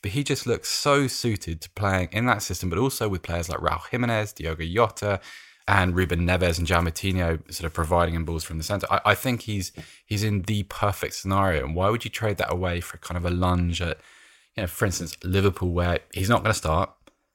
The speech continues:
He's not a sort of, he doesn't have the range of abilities that someone like Salah or Mane has. There's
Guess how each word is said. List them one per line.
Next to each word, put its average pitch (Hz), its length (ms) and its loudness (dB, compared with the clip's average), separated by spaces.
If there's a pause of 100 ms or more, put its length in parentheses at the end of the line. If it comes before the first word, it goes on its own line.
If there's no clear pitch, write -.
(140)
He's 95 200 0
not 110 200 6
a 95 60 0
sort 101 160 -2
of, 95 300 2
he 92 80 -2
doesn't 101 220 2
have 98 140 2
the 98 120 0
range 98 400 4
of 90 80 0
abilities 87 560 0
that 82 100 -6
someone 87 280 2
like 85 120 0
Salah 87 380 2
or 82 100 4
Mane 82 260 2 (100)
has. 78 580 -2 (420)
There's 110 240 0